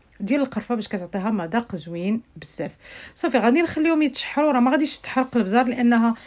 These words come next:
الفلفله كانت سورجولي والبصله حتى هي. هنا غادي ناخذ الروز البسمتي من النوعيه الجيده اللي يكون. انايا جربته بالروز الكامل، ولكن ولادي ما كيبغيوليش داك الروز الكامل، كيجيهم قاصح.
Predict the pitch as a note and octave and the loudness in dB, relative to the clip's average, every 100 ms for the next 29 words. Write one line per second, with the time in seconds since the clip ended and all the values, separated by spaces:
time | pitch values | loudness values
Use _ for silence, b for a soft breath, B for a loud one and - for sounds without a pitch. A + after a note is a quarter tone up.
0 | B - C#4+ B3+ C4 C4 C4 A3 - A3 | B -4 -2 0 2 2 2 0 0 -2
1 | G3+ G3+ F#3+ D4 - A#3+ - - A#3 - | 0 0 0 0 0 -2 -4 -6 -8 -4
2 | A#3 F#3 E3 C3+ B B B B G#3+ B3 | -4 -2 -4 -8 B B B B 2 6
3 | F4+ D#4 D#4 - A3+ G#3+ A#3 C#4+ G#3+ F#3 | 6 6 4 2 0 2 2 0 -2 -2
4 | C4 C4+ A3+ G3+ - B3 - G#3+ G#3+ A3+ | 0 2 2 2 -2 -6 -4 -2 2 2
5 | G3+ G3 F3+ E3+ B3 B3 A3 F#3+ E3 E3 | 0 -2 -2 0 0 2 0 -2 -4 -2
6 | C#4+ D4 B B B G#3+ A#3+ B3+ A#3 B3 | -2 -2 B B B 2 4 6 6 4
7 | C4+ A#3 C#4 C4+ G#3+ F#3+ G#3+ G#3+ G#3 G3+ | 2 0 0 0 0 -4 -2 0 2 2
8 | G3 B3 C4 G#3 G3+ B3 A3+ B3 G#3+ G#3 | 2 2 0 -2 -4 0 2 4 2 -2
9 | - A3 G#3 G#3 A3 A3+ - - A3+ - | 0 0 2 -2 0 -2 -2 -4 -4 -2
10 | A#3 G#3+ G#3+ C#4 A#3 A3 G3 G3 F#3 - | 0 0 0 0 -2 -6 -8 -6 -8 -6
11 | A3 G3 G3 - F#3+ F3+ F3 E3+ - A3 | -2 -2 -2 -4 -8 -6 -8 -10 -2 0
12 | G#3 C4 | 2 -2